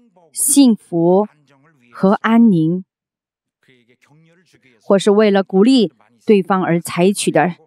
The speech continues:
善意行为。因此，这种谎言是可以被接受的。比如，父母问孩子：“你有什么事吗？”孩子不会说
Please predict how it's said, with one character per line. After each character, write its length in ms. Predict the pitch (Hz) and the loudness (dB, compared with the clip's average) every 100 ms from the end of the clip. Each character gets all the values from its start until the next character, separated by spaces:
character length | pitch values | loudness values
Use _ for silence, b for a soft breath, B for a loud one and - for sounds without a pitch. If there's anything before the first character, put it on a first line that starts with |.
| _ | _
善 500 | - - - 247 190 | -8 -4 -2 -2 -2
意 160 | 190 170 | -4 -6
行 320 | - 156 165 | -6 -2 0
为。 160 | 156 | 0
因 180 | 151 262 | 0 0
此， 200 | 269 240 | 0 -2
这 160 | 233 320 | 0 0
种 120 | 254 | 0
谎 220 | - 156 | -2 -4
言 100 | 175 | -2
是 160 | 202 220 | -2 -2
可 200 | - 214 | -2 0
以 100 | 254 | 0
被 220 | 185 190 | 0 -2
接 200 | 151 180 | 0 -2
受 280 | 170 190 156 | 0 -2 -2
的。 180 | 131 - 196 190 147 _ _ 196 180 _ _ _ _ _ _ _ | -6 -10 _ _ _ _ _ _ _ _ _ _ _ _ _ _
比 80 | - | 0
如， 220 | 220 240 | 2 2
父 160 | 262 294 | 0 0
母 160 | 254 | 2
问 160 | 254 254 | 2 0
孩 180 | 214 202 | -2 -8
子 140 | 208 | -6
：“你 120 | 208 254 | -2 0
有 100 | 202 | 0
什 100 | 208 | -2
么 60 | |
事 180 | 220 277 | -2 0
吗？” 220 | 247 226 _ 175 _ _ _ | 0 -2 _ _ _ _ _
孩 220 | 208 208 | -2 -2
子 300 | 214 220 202 _ _ | 0 0 -2 _ _
不 100 | - | -2
会 120 | 302 277 | 0 2
说 280 | 277 254 | 0 -2